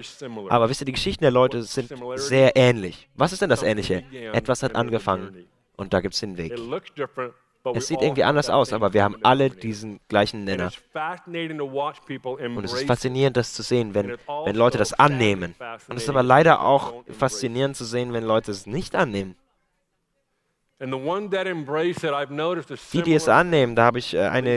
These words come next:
Speaker 2: least in my
Speaker 1: ähnliche
Speaker 2: life,
Speaker 1: Sache
Speaker 2: the ones that
Speaker 1: gesehen,
Speaker 2: I
Speaker 1: zumindest auch in
Speaker 2: interact
Speaker 1: meinem
Speaker 2: with,
Speaker 1: Leben, mit den Leuten,
Speaker 2: is
Speaker 1: mit
Speaker 2: the
Speaker 1: denen ich zu tun habe.
Speaker 2: ones that began a journey
Speaker 1: Diejenigen, die einen, den Weg
Speaker 2: that
Speaker 1: begonnen
Speaker 2: didn't
Speaker 1: haben,
Speaker 2: have what they knew the Lord promised
Speaker 1: die
Speaker 2: them,
Speaker 1: nicht
Speaker 2: they
Speaker 1: das
Speaker 2: went and
Speaker 1: hatten,
Speaker 2: found it from
Speaker 1: wo,
Speaker 2: someone
Speaker 1: wo sie
Speaker 2: else.
Speaker 1: wussten, dass es ihnen versprochen worden war, dann sind sie hingegangen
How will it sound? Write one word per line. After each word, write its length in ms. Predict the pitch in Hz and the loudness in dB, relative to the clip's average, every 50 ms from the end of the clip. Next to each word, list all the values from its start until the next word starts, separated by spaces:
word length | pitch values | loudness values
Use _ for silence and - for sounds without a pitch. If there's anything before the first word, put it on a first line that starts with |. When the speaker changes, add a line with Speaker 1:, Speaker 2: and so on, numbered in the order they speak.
| 110 95 | 0 -2
Speaker 2:
least 20 | |
in 100 | 139 131 | -6 -6
my 40 | 131 131 | 0 2
Speaker 1:
ähnliche 260 | 139 147 156 147 - | 2 2 2 0 -2
Speaker 2:
life, 60 | 123 120 | 0 2
Speaker 1:
Sache 200 | 120 110 - 117 | 2 2 2 0
Speaker 2:
the 40 | 117 | -2
ones 160 | - 104 - | -4 -6 -6
that 100 | - 107 101 | -4 -4 -4
Speaker 1:
gesehen, 180 | 101 123 127 | -4 -6 -8
Speaker 2:
I 20 | 127 | -8
Speaker 1:
zumindest 280 | - 127 139 120 110 | -8 -8 -6 -6 -6
auch 40 | 101 | -8
in 80 | 101 101 | -6 -4
Speaker 2:
interact 60 | 104 | -2
Speaker 1:
meinem 220 | 113 123 143 135 | 0 0 -2 -2
Speaker 2:
with, 60 | 107 | -2
Speaker 1:
Leben, 220 | 101 101 98 98 95 | -4 -4 -4 -4 -10
mit 120 | 98 - - | -12 -10 -10
den 100 | 101 104 | -6 -6
Leuten, 160 | 104 - - | -6 -6 -6
Speaker 2:
is 80 | 104 | -8
Speaker 1:
mit 80 | 104 101 | -6 -6
Speaker 2:
the 60 | 110 - | -6 -6
Speaker 1:
denen 140 | - - | -6 -6
ich 40 | 151 | -4
zu 120 | 160 180 190 | -4 -4 -6
tun 180 | 202 98 98 | -8 -4 -4
habe. 140 | 107 104 - | -4 -4 -4
Speaker 2:
ones 80 | - _ _ _ _ _ _ _ _ _ - | -8 _ _ _ _ _ _ _ _ _ -8
that 180 | 151 151 147 131 | -8 -8 -6 -6
began 480 | 143 139 135 123 139 147 165 175 175 | -8 -8 -8 -6 -6 -4 -4 -4 -4
a 60 | 180 175 | -6 -8
journey 520 | 151 123 113 123 143 151 160 156 143 120 | -8 -10 -8 -6 -4 -4 -4 -4 -4 -2
Speaker 1:
Diejenigen, 300 | 110 120 143 156 151 139 | -2 0 0 0 -2 2
die 120 | 135 135 | 4 4
einen, 200 | 117 120 113 110 | 4 4 4 0
den 280 | 104 110 107 107 104 110 | -2 -4 -4 -4 -2 0
Weg 160 | 131 139 - | 0 0 0
Speaker 2:
that 60 | - 139 | -2 -4
Speaker 1:
begonnen 280 | 131 - 156 165 147 104 | 0 2 2 2 4 4
Speaker 2:
didn't 40 | 98 | 4
Speaker 1:
haben, 300 | 98 92 90 90 85 87 - - 156 | 6 6 4 2 -2 -10 -14 -14 -14
Speaker 2:
have 400 | 170 165 147 135 131 127 123 127 | -14 -12 -12 -12 -12 -14 -12 -12
what 120 | 139 135 139 | -12 -10 -8
they 120 | 143 131 | -10 -10
knew 280 | 127 131 139 147 151 151 | -8 -10 -10 -10 -10 -8
the 120 | 143 151 | -8 -6
Lord 220 | 143 139 131 120 - _ _ | -4 -4 -6 -6 -10 _ _
promised 400 | 156 143 139 131 123 - _ - | -6 -6 -6 -6 -8 -10 _ -6
Speaker 1:
die 60 | 120 | -6
Speaker 2:
them, 140 | 107 113 120 | -6 -2 0
Speaker 1:
nicht 180 | 156 202 - - | 0 0 0 2
Speaker 2:
they 60 | 127 | 2
Speaker 1:
das 220 | 151 156 151 131 131 | 2 2 2 0 -6
Speaker 2:
went 160 | 139 147 - | -12 -12 -10
and 100 | 139 - | 0 2
Speaker 1:
hatten, 260 | 175 190 - - 127 | 2 2 2 0 -6
Speaker 2:
found 200 | 120 113 117 113 | -8 -8 -10 -12
it 100 | 120 113 _ | -18 -20 _
from 100 | 120 110 | -20 -20
Speaker 1:
wo, 240 | - - 131 123 131 | -16 -8 -4 -2 -2
Speaker 2:
someone 120 | - 110 127 | -2 -4 -6
Speaker 1:
wo 40 | 139 | -6
sie 60 | 127 | -4
Speaker 2:
else. 60 | 120 143 | -2 -2
Speaker 1:
wussten, 260 | 180 - - 143 123 | -2 -2 -4 -2 0
dass 160 | 127 - - | 0 0 0
es 100 | 120 135 | -4 -8
ihnen 80 | 127 113 | -8 -6
versprochen 380 | 117 120 - 160 170 160 131 113 | -8 -4 -2 -2 -2 -2 -2 -2
worden 160 | 101 98 98 | -2 0 -2
war, 60 | 95 | -4
dann 80 | 95 95 | -6 -6
sind 140 | 117 127 - | -10 -12 -8
sie 100 | - 131 | -8 -8
hingegangen 380 | 147 151 147 139 143 143 147 | -8 -4 0 0 0 0 0